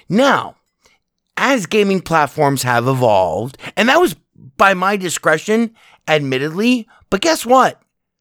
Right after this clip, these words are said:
You are a guest on my server.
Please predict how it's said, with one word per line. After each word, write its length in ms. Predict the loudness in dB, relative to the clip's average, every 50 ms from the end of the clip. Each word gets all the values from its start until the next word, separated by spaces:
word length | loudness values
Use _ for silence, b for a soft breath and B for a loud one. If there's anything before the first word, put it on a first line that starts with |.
| _ _ _ _ _ _ _ _ _ _ _ _ _ _ _ _ _ -10
You 240 | -6 -2 2 4
are 140 | 4 4 4
a 60 | 2
guest 560 | 0 -6 -6 -2 0 0 0 0 -2 -6 -12 -10
on 240 | -6 -2 -2 0
my 260 | 2 2 2 0 0 -2
server. 680 | -4 -2 -2 0 0 0 -2 -6 -10 -12 -14 -20 _